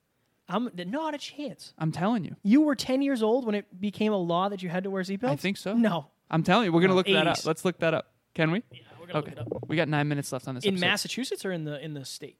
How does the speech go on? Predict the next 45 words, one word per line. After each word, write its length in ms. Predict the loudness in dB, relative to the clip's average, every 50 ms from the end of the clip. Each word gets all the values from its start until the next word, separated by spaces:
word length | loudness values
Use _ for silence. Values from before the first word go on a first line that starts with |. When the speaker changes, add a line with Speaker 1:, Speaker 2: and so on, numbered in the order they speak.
| _
Speaker 1:
In 100 | -14 -14
the, 120 | -12 -10 -12 -10
uh, 40 |
sorry, 200 | -10 -10 -12 -12
in 60 | -12 -14
the 40 | -2 0
Speaker 2:
Let's 140 | 0 2 2
Speaker 1:
country? 60 | 0
Speaker 2:
just 80 | -2 -2
do 60 | -6
Mass. 340 | -8 -8 -12 -14 -18 -20 -20 _
Let's 140 | -14 -14 -12
just 160 | -12 -12 -10
do 60 | -10
Massachusetts. 300 | -10 -10 -12 -16 -16 -8
Speaker 1:
Problem 240 | -4 -4 -4 -2 -4
is, 100 | -2 0
Speaker 2:
But 100 | 0 0
Speaker 1:
I'm 40 | 0
on 100 | -2 -8
airplane 320 | -10 -14 -16 -18 -20 -20 -20
mode, 200 | -20 -20 -20 -20
so 120 | -20 -18 -18
let 80 | -20
me 60 | -20
just 200 | -20 -20 -20 -20 -20
real 160 | -20 -20 -20
quick. 260 | -20 _ -20 -20 -20 _ _ _
Speaker 2:
Okay. 220 | -14 -14 -12 -14 -16 -16 _ _ _ _ _ _ _ _ -20 -20 -20 -20 -20 -20 _ _
But 100 | 4 6
anyways, 300 | 8 10 10 8 8 6
so 280 | 6 6 6 6 6 4 0
at 140 | -2 0 2
one 260 | 4 4 4 4 2
point, 320 | 0 -2 -2 -2 -2 0 0
it 60 | 0 2
was 160 | 2 0 -2 -2
normal 440 | 2 4 6 6 6 6 4 4
not 200 | 4 2 0 0
to 80 | -2 -6
wear 140 | -4 -4 -4
a 40 | -4
seatbelt. 440 | -4 -4 -6 -4 -4 -6 -8 -8 -10 _ _ _ _ _ _ _ _ _ _ _ _ _ _
But 140 | 2 2 2
statistically, 920 | 2 -4 -2 -4 -4 -2 -2 -2 -2 -2 -2 -6 -8 -6 -6 -6 -6 -6